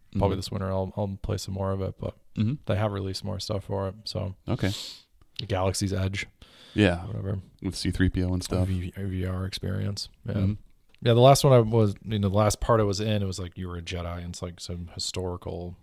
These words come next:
Speaker 1: event, whatever, or like
Speaker 2: Mm.
Speaker 1: re-experiencing something. So it
Speaker 2: Hmm.
Speaker 1: had changed from, like, a gun shooter thing to, like, a Jedi thing.
Speaker 2: Oh.
Speaker 1: So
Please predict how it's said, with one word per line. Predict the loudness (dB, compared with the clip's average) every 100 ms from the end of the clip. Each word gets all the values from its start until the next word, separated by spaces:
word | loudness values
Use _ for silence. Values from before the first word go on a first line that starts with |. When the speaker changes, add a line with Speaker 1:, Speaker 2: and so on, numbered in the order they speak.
| -12
Speaker 1:
event, | -10 -8 -8 -10 -10
whatever, | -10 -8 -8
or | -10 -6 2
like | 4
Speaker 2:
Mm. | 4
Speaker 1:
re-experiencing | 0 -8 -10 -8 -8 -8 -8
something. | -6 -4 -4 -4 -8 _ -20 -20 -20 -14 0
So | 2
it |
Speaker 2:
Hmm. | 4
Speaker 1:
had | 4
changed | 2 0 -4 -8
from, | -8
like, | -12 -12
a |
gun | -12 -10 -10
shooter | -10 -8 -8 -8 -10
thing | -8 -6 -6 -6
to, | -6 -6
like, | -8 -10
a | -10 -10 -8
Jedi | -6 -6 -6 -8
thing. | -8 -8 -10 -12 _ 4
Speaker 2:
Oh. | 4 4 -8 -20 -14
Speaker 1:
So | -8 -8 -8